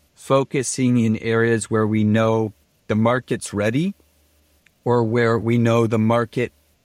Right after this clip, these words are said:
uh, can make significant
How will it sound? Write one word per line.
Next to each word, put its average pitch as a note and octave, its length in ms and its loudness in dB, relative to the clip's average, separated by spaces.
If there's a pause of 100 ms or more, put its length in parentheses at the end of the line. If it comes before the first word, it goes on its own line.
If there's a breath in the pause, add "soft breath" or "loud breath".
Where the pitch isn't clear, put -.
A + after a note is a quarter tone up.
(120)
uh, G#2+ 220 -4 (160)
can A#2 320 -2
make A#2 340 -4 (160)
significant A#2+ 880 -4